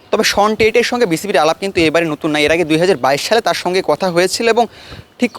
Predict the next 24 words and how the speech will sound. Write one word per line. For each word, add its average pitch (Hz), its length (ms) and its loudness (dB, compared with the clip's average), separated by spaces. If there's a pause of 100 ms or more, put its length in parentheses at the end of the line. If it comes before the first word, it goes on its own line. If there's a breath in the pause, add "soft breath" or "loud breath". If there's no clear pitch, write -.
অজানা 208 340 4
কোনো 202 180 -2
একটা 185 200 -2
কারণে, 175 320 2
আহ, 143 560 2
তিনি 156 140 2
সেবার 160 260 0
নামটা 151 320 -2
আসলে 156 200 0
সরিয়ে 160 280 0
নিয়েছিলেন, 165 400 0
তখন 151 180 0
তার 143 140 0
সঙ্গে 139 240 -2
আসলে 135 160 -2
বিসিবির 139 280 -6
কোনো 143 140 -6
প্রকার 139 280 -2
চুক্তি 160 360 -4
আসলে 139 260 0 (400 loud breath)
সম্ভব 175 420 0
হয়নি। 147 360 -2 (320 loud breath)
তবে 185 220 2
এবারে, 202 320 2